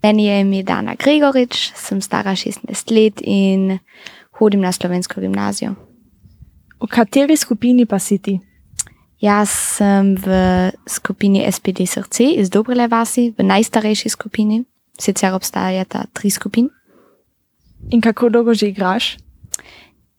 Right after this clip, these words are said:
Speaker 1: Igram že pravzaprav devet let.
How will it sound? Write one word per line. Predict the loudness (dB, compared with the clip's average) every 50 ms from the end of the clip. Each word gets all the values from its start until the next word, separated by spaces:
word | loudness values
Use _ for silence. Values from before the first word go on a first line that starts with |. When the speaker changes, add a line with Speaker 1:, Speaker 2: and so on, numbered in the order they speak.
| _ _
Speaker 1:
Igram | 0 2 2 4 4 4 2 0 0 -4 -6 -4 -2 0 2 4 4
že | 4 4 2 2 4 4 2 0 -2 -8 -16 -20 _ _ _ _ _
pravzaprav | -6 -4 -2 -2 -2 0 0 0 -2 -2 -6 -6 -4 -2 -2 -2
devet | -2 -2 0 2 2 2 2 -2 -4 -2
let. | 0 2 2 2 2 0 -4 -12 -16 -16 -16